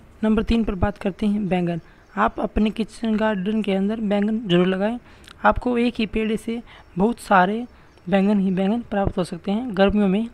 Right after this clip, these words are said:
बैंगन का पौधा जरूर लगाएं। नंबर चार पर बात करते हैं तोरई। आप अपने kitchen garden के अंदर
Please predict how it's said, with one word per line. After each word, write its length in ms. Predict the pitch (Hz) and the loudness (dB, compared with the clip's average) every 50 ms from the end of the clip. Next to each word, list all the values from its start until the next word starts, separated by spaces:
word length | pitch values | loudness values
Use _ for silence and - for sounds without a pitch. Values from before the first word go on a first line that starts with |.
| - - 170 | -10 -4 0
बैंगन 280 | 196 190 196 208 196 | 2 2 2 2 0
का 60 | 190 | 0
पौधा 220 | 170 - 202 220 233 | -2 -4 -4 -4 -4
जरूर 260 | 196 202 180 165 160 | -2 -2 -2 -2 -2
लगाएं। 220 | 165 160 165 170 170 - - - - - - - - - | -2 -4 -4 -6 -8 -12 -18 -20 -20 -20 -20 -20 -8 -2
नंबर 160 | 208 208 202 196 | -2 0 0 -2
चार 240 | - - 233 240 | -4 -4 -4 -4
पर 160 | 233 - 233 202 | -4 -4 -6 -4
बात 200 | 190 214 202 202 | -4 -4 -4 -6
करते 240 | - 214 185 226 | -6 -8 -4 -4
हैं 100 | 233 233 | -4 -4
तोरई। 360 | 196 - 214 190 180 175 170 - - - - - - - - - | -4 -4 -4 -2 -2 -4 -4 -6 -10 -16 -20 -20 -20 -4 2 4
आप 180 | 226 233 - 247 | 4 4 4 2
अपने 260 | 208 - 214 226 226 | -2 -2 -2 -2 -2
kitchen 360 | 202 226 202 - 226 214 214 | -2 -4 -4 -2 -2 0 0
garden 420 | 202 220 226 196 220 226 226 220 | 0 0 0 0 0 0 0 2
के 60 | 214 208 | 2 2
अंदर 360 | 196 196 196 220 226 240 | 2 2 0 -2 -4 -6